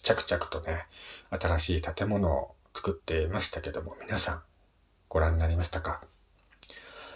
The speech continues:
なんかあの、出来上がると、地上四階建ての建物はガラス張りらしいで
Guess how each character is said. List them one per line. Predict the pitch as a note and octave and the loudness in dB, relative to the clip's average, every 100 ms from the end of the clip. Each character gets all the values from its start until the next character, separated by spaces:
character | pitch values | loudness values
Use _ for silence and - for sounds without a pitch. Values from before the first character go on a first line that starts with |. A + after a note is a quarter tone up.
| - - - - - _ - _ _ _ | -16 -16 -18 -20 -20 _ -20 _ _ _
な | C#3 | 6
ん | |
か | D3 B2+ | 10 10
あ | |
の、 | F#2+ | 12
出 | G#2 | 8
来 | G2+ | 12
上 | F3 | 12
が | F#3 G3 | 12 12
る | E3+ | 12
と、 | A#2 G2+ F#2+ | 12 12 10
地 | - A#2+ | 8 8
上 | E3 D#3 | 12 12
四 | D3+ D3+ | 12 12
階 | C#3+ C#3+ | 10 10
建 | C#3 | 10
て | C3+ C3 | 8 6
の | B2+ B2 - - | 6 6 4 4
建 | A#2 A2+ A2 | 4 4 4
物 | G2+ E2 | 4 4
は | C#2 - - | 0 -4 0
ガ | F#2+ | 0
ラ | F2+ | 2
ス | G#2+ | 2
張 | F#2+ F2 | 2 2
り | E2 D2+ - _ | 0 -6 -14 _
ら | - | -2
し | E2+ | 0
い | |
で | D#2 | -2